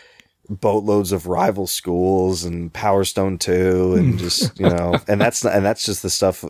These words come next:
Speaker 1: that was there, you know, when I worked there. Like, uh, sometimes I think back to when I was, like, you know, like, five or six, and you go to the store, like, you know, Toys R Us or whatever, and, like,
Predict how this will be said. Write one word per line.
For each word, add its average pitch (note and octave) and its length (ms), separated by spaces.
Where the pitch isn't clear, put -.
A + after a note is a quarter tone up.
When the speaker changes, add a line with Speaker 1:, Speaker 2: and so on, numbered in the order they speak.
Speaker 1:
that F2+ 200
was E2+ 200
there, F#2 220
you F2+ 80
know, F2 120
when E2+ 120
I D#2+ 80
worked G2 340
there. D#2+ 260
Like, E2 300
uh, E2+ 200
sometimes G#2+ 720
I F#2 180
think E2+ 400
back F2+ 240
to - 120
when F2+ 100
I F2 60
was, F2 200
like, F2 180
you F2 60
know, E2+ 140
like, E2+ 220
five F2+ 440
or F2+ 60
six, - 600
and F#2+ 140
you F2+ 80
go F#2 120
to F#2+ 60
the F2 100
store, - 280
like, F2+ 260
you F2 60
know, E2+ 80
Toys F#2 340
R F2+ 80
Us F2+ 200
or - 20
whatever, F2+ 320
and, F2 120
like, F2 320